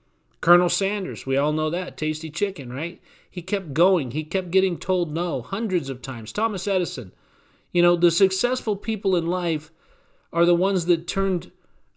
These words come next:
a failure into one more time they got up from the floor, one more time they walked over to the wall, and one more time they started the process again. And I have a story kinda like that, and I was,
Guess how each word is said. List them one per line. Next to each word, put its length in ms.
a 100
failure 840
into 240
one 240
more 200
time 400
they 100
got 260
up 140
from 160
the 60
floor, 540
one 240
more 160
time 300
they 80
walked 340
over 160
to 80
the 60
wall, 420
and 140
one 160
more 140
time 280
they 80
started 300
the 60
process 480
again. 260
And 160
I 80
have 280
a 40
story 380
kinda 300
like 300
that, 260
and 120
I 120
was, 360